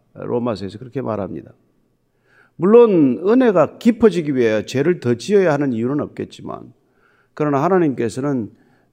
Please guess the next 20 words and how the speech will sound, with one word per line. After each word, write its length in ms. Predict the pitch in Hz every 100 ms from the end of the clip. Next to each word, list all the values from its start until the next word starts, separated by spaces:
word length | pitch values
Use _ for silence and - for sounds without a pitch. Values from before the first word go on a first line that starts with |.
| - - -
죄인을 520 | 143 165 226 247 196
부르러 360 | 156 175 156 120
오셔서 720 | 95 113 113 156 123 98 90
죄인을 520 | 123 156 214 233 220
구원하심으로 1120 | - 190 208 202 131 147 117 110 131 104 - _ _ _ _ _ _
이 140 | 190 190
땅 180 | 233 214
가운데, 640 | 170 170 160 135 107 82 -
의인은 360 | 175 233 240
없는 300 | 185 156 156
이 100 | 156
세상 380 | 131 131 147 151
가운데 580 | 131 117 113 95 87 - _ _ _
어떤 540 | 104 147 - 262 277 262
죄인이건 600 | 160 156 160 147 113 98
구원하지 420 | 151 220 233 226
못할 320 | 165 160 156
죄인이 300 | 131 139 143
없으시다는 760 | 85 95 - 156 147 160 143
것을 440 | 127 117 135 131